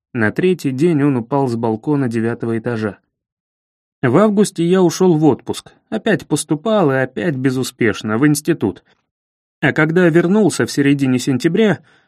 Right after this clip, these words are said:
Лёшу Гусева уже перевели в хирургическое отделение на восьмой этаж.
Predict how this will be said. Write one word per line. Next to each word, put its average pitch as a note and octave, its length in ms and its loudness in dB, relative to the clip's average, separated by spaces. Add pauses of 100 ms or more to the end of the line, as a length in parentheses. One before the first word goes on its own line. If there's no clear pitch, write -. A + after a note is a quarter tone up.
(160)
Лёшу F3+ 360 2
Гусева E3 380 2
уже C#3 280 4
перевели D3+ 520 2
в E3+ 60 -18
хирургическое D3 840 0
отделение C#3+ 480 2
на B2+ 100 0
восьмой D3 420 0
этаж. G#2 360 -4